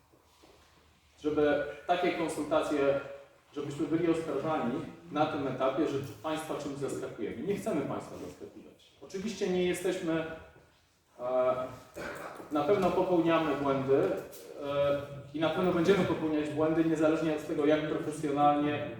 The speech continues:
jak profesjonalnie ten projekt będzie prowadzony. Natomiast, e, o to, o co chciałbym zaapelować do państwa, to aby w każdym przypadku, gdy widzicie państwo, że coś was niepokoi,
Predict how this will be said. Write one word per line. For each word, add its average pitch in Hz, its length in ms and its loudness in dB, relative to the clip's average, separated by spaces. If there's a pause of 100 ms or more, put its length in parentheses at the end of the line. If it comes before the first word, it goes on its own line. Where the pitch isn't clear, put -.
(260)
jak 156 240 2
profesjonalnie 147 680 0
ten 135 140 -6
projekt 139 300 0
będzie 131 180 -4
prowadzony. 120 420 -6 (360)
Natomiast, 143 640 0 (1080)
e, 120 360 -2
o 165 100 2
to, - 280 6
o - 120 2
co 160 140 0
chciałbym 151 340 0
zaapelować 139 760 2
do - 60 -6
państwa, - 800 -4 (1200)
to 143 500 6 (200)
aby 139 240 0 (500)
w - 40 -20
każdym 190 400 4
przypadku, - 580 -2 (320)
gdy 135 120 -10
widzicie 143 360 -6
państwo, 165 400 -2
że 139 180 -4
coś 175 140 2
was 160 200 -4
niepokoi, 143 440 -6